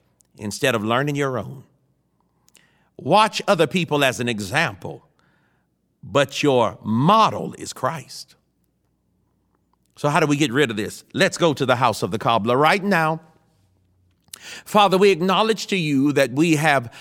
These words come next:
habits or ways, mindsets or practices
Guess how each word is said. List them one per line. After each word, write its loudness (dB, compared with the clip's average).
habits 0
or 4
ways, 0
mindsets 0
or -2
practices -6